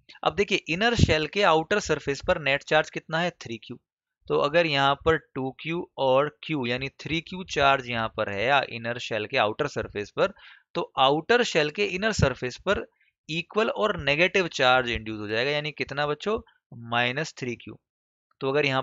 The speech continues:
पर ये भी पूछा जाता कि बच्चों आउटर शेल के इनर सरफेस पर कितना चार्ज इंड्यूस होगा, so कितना होगा बच्चों? माइनस थ्री क्यू। अब क्योंकि आउटर शेल के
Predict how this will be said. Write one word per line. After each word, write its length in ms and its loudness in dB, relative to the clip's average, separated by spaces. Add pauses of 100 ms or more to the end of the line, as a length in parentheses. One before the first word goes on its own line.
पर 100 -2
ये 120 -2
भी 100 -6
पूछा 260 -4
जाता 360 2
कि 140 -8
बच्चों 260 0
आउटर 300 2
शेल 260 -2
के 180 -4
इनर 160 -2
सरफेस 420 -4
पर 80 -4
कितना 380 -2
चार्ज 360 2
इंड्यूस 300 -6
होगा, 240 2 (420)
so 100 -10
कितना 240 -4
होगा 240 2
बच्चों? 300 -2 (100)
माइनस 420 0
थ्री 160 -8
क्यू। 240 -16 (360)
अब 260 2
क्योंकि 540 -4 (240)
आउटर 400 4
शेल 280 0
के 120 -2